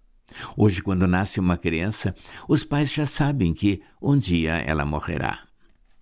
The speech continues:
A semente da morte está implantada naquela criança, mesmo quando ela está apenas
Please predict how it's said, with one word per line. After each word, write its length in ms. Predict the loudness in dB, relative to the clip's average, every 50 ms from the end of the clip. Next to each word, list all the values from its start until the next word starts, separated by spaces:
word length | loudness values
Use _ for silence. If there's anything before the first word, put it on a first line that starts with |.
| _ _ _ -20 -20 -14 -6
A 120 | -2 0 0
semente 680 | 2 2 2 2 2 2 2 2 2 0 -2 -4 -2
da 140 | 0 0 0
morte 420 | 0 -2 -2 -2 -4 -6 -4 -2 -2
está 320 | -2 -2 0 0 0 0
implantada 1000 | 0 0 -2 -2 0 0 0 0 -2 -2 -2 -2 -2 -2 -4 -8 -12 -12 -14 -16 _ _ _ _ _ _ _ -8 -2
naquela 540 | 0 0 0 0 -4 -6 -4 -2 -2 -2 -2
criança, 520 | -2 0 0 0 0 -2 -6 -10 -12 -14 -16 -20 _ _ _ _ -20 _ -20 -14 -4 0
mesmo 520 | 2 4 4 4 2 0 -2 -4 -4 -6 -10 _ -20 _ -12 -2
quando 220 | 0 0 2 2
ela 180 | 2 0 0 0
está 240 | -2 -4 -2 -2 -2
apenas 720 | -2 -4 _ _ 2 2 2 4 2 0 0 -2 -2 -6